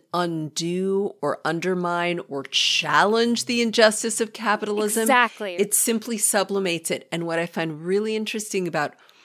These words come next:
Speaker 1: Hallmark movies, about Christmas narratives, is this idea that all of a sudden love can happen,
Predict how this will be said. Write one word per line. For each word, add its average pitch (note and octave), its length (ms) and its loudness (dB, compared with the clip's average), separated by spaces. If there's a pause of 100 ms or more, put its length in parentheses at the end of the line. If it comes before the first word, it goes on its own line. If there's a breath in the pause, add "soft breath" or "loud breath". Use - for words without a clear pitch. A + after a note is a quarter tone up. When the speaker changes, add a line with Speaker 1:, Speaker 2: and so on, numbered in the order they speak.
(320 soft breath)
Speaker 1:
Hallmark G#3 640 -2
movies, F#3 560 -2
about E3 380 -8
Christmas F3 640 -4
narratives, - 680 -8 (520 loud breath)
is F3+ 200 -2
this F#3+ 240 -2
idea F#3+ 520 0
that E3+ 260 -2 (960)
all F#3+ 220 -6
of G#3+ 100 -6
a F#3+ 40 -4
sudden F#3+ 640 -2 (460)
love A3+ 540 -4
can G3+ 200 -6
happen, E3 680 -8